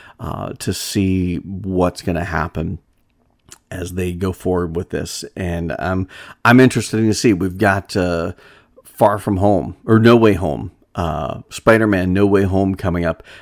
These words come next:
uh, in, what was it, December. And it's gonna be interesting to see if we maybe have a Venom, uh, appearance in the movie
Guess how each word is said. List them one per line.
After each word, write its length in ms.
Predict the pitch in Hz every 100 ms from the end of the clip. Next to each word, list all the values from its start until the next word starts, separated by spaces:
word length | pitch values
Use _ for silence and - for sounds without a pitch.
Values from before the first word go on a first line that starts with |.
| -
uh, 240 | - 80 76
in, 380 | 90 82 82 85
what 100 | 95
was 100 | 90
it, 120 | 85
December. 600 | 78 - 95 92 78 - - _ _ -
And 340 | 90 87 90
it's 160 | 104 -
gonna 160 | - 98
be 140 | 92
interesting 420 | 95 107 - 98
to 80 | 87
see 320 | - - 92
if 220 | 85 92 -
we 240 | 98 90
maybe 340 | 90 87 90
have 460 | 85 95 92 92 85 -
a 200 | 95 92
Venom, 600 | 87 85 95 104 85 95 _ _ _ _ _
uh, 420 | 92 87 76 - -
appearance 560 | - - - 104 104 107
in 100 | 107
the 60 | 101
movie 540 | 101 101 101 95 98